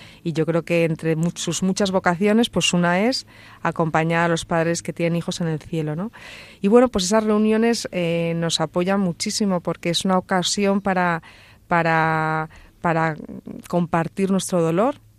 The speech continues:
que sigue estando presente cada día, incluso en los padres que ya han pasado muchos años que han perdido a sus hijos. Es un espacio para compartir cómo vivimos la presencia de nuestros hijos a través de,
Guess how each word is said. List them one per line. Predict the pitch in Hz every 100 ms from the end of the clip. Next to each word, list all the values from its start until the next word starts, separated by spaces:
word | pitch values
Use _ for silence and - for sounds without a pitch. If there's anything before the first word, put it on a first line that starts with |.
| _ -
que | 175
sigue | - 180 170
estando | 160 - 170 165
presente | 160 151 175 165
cada | - 160 156
día, | 156 202
incluso | 202 185 160 165
en | 156
los | 151 147
padres | 170 165 165 -
que | 170
ya | 170
han | 165
pasado | 160 - 165
muchos | 165 156 165 165
años | 165 160
que | -
han | 160
perdido | 156 160
a | 156
sus | 156 -
hijos. | 208 - 226 254 - - - - - -
Es | 180 -
un | 208 202
espacio | 196 196 175 190
para | 190 175
compartir | 170 175 165 165 - 190 190 185
cómo | - 185 190
vivimos | 185 185 180 175
la | 175
presencia | 165 160 185 180 190
de | 175
nuestros | 165 - 165 -
hijos | 202 - 254 -
a |
través | 170 165 160 160
de, | 160 160